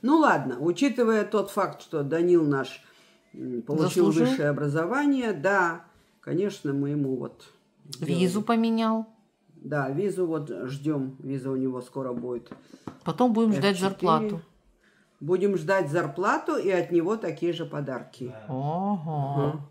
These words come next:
Speaker 1: Ага. Вот так, дорогие друзья, мы сегодня в очередной раз с вами поделились, где-то похвалились, вот, и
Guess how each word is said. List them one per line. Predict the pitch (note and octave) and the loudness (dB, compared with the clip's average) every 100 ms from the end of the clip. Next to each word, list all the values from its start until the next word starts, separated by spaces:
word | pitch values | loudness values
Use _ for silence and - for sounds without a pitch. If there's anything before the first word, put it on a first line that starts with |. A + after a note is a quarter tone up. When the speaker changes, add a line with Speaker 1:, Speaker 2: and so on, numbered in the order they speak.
| _ - | _ -2
Speaker 1:
Ага. | G3+ - G#3+ - G#3+ - - | -2 -2 -4 -6 -10 -14 -8
Вот | F3 G#3+ | -6 -4
так, | G#3 F#3+ D#3 | -2 -2 0
дорогие | E3 E3 D#3+ | 0 0 0
друзья, | D#3 D#3 D3 F3 G3+ A#3+ C4 - - | 0 -2 -2 0 0 -2 -8 -14 -10
мы | D#3+ D#3+ | -8 -4
сегодня | F3+ E3 D3+ D#3+ D#3 D3+ - - | -4 -4 -2 -2 -2 -8 -18 -6
в | D#3+ | -4
очередной | E3 F#3 E3 E3+ E3+ D#3 | -2 -2 -2 -2 0 0
раз | D3+ D3 - | 0 -2 -6
с | |
вами | D3 D3+ D3 D3 | -2 0 0 -2
поделились, | D3+ D3+ D#3 E3+ A#3+ A3+ A3+ - _ _ - | -4 -4 -4 -2 -2 -2 -4 -14 _ _ -10
где-то | D3+ E3 F#3+ D3+ | -6 -4 -4 -6
похвалились, | D#3+ D3 D#3 D#3 E3 A3+ A3+ A3+ - - - A3 - D#3+ | -6 -6 -2 -2 -2 -2 -2 -4 -8 -20 -20 -20 -20 -18
вот, | E3 F#3+ G3+ F#3+ - _ _ - | -10 -4 -4 -4 -16 _ _ -12
и | F#3 G#3+ G#3+ | -10 -10 -12